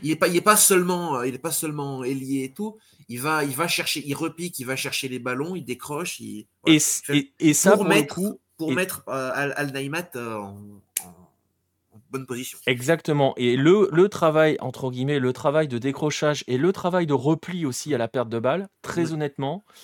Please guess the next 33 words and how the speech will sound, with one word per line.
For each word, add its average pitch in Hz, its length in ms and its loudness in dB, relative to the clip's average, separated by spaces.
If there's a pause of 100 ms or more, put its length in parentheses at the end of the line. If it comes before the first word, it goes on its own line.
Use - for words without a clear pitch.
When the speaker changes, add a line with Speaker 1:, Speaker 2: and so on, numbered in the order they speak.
(140)
Speaker 2:
et 107 80 -8
il 104 80 -8
faut - 160 -6
aussi 170 260 -6
savoir 123 320 -2
le 120 120 -2
dire 131 260 -4
quand, 107 240 -10
euh, 104 260 -2
voilà, 110 220 0
parce 87 160 -10
qu'on 92 240 -8
a 92 80 -6
toujours 101 300 -16
tendance 110 340 -6
un 104 80 -8
peu 107 140 -6
à 104 60 -4
tomber 107 260 -4
sur 107 180 -10
la 104 80 -4
Ligue 104 220 -8
un, 117 160 -4
sur - 120 -10
la 101 120 -4
France, - 240 -10
sur 101 100 -8
machin, 120 320 -6 (380)
il 107 140 -4
l'a 110 120 4
appris 107 240 -2
à 113 60 -2
Montpellier. 104 420 -8